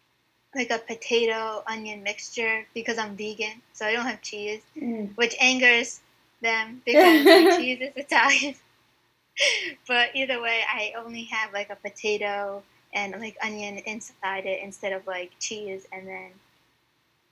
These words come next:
Speaker 1: that's basically it.
Speaker 2: That's cool. Mm, that sounds good.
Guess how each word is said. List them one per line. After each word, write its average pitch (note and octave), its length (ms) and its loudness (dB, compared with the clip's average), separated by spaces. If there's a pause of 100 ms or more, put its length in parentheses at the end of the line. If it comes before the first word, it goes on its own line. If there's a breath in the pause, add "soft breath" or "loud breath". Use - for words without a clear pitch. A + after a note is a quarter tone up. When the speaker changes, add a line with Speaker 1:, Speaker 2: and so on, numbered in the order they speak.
(240)
Speaker 1:
that's G3 220 -8
basically G3+ 480 -12
it. F3+ 160 -10 (1800)
Speaker 2:
That's C4+ 280 -12 (120)
cool. B3 380 -14 (1700)
Mm, B3+ 340 -4 (160)
that G#3+ 220 -8
sounds G#3 300 -8 (120)
good. G3 300 -6